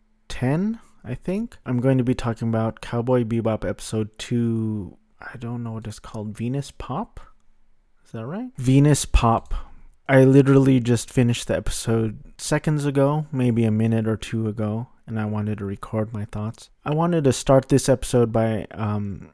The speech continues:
I asked my wife if she wanted to watch Cowboy Bebop episode two, and this was her response. Uh, we're Filipino, so she texted me back in Tagalog.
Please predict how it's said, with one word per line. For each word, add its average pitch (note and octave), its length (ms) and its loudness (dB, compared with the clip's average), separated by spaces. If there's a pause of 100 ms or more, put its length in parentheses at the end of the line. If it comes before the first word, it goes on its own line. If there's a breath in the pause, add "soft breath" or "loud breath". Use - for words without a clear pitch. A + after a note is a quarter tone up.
(120)
I B2 140 0
asked C#3+ 400 0
my B2 220 2
wife A2+ 680 0 (140)
if - 160 -4
she - 160 -4
wanted A#2 360 2
to A#2 100 4
watch A2+ 380 0
Cowboy A2+ 400 0
Bebop A2 500 -2
episode G#2+ 480 -6
two, - 340 -8 (480)
and A#2+ 160 -2
this B2+ 200 0
was C3 180 0
her A#2+ 160 4
response. G#2+ 680 -6 (220)
Uh, A2 80 -2
we're C3+ 400 2 (240)
Filipino, A#2+ 760 -2
so A#2+ 200 -4
she A2+ 180 -6
texted - 360 -6
me A#2 100 -2
back G#2 340 -4
in G#2 260 -8 (160)
Tagalog. A2 600 -4